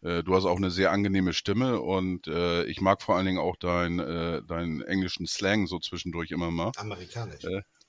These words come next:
Speaker 1: äh, amerikanischen, ja, Entschuldigung.
Speaker 2: <laughs>
Speaker 1: Amerikanischen Slang da mit Twitter und, o-, oder sowas, ne? Ich kann das nicht nach... Äh, äh,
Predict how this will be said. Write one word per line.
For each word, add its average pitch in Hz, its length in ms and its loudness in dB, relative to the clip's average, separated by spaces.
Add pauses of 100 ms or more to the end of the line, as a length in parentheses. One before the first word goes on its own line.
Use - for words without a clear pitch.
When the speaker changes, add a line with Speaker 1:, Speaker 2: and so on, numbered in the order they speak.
Speaker 1:
äh, 90 100 2
amerikanischen, 95 760 4
ja, 80 120 0
Entschuldigung. 80 460 -4
Speaker 2:
<laughs> - 580 -8
Speaker 1:
Amerikanischen 92 600 0
Slang 95 380 0
da 90 100 2
mit 82 340 -4 (200)
Twitter 104 540 4 (380)
und, 92 320 -2
o-, 85 240 -2
oder 90 160 2
sowas, 98 340 2
ne? 95 100 -2
Ich - 60 -6
kann 98 120 2
das 95 100 0
nicht 90 160 -2
nach... 98 280 2
Äh, 90 480 0
äh, 92 40 -4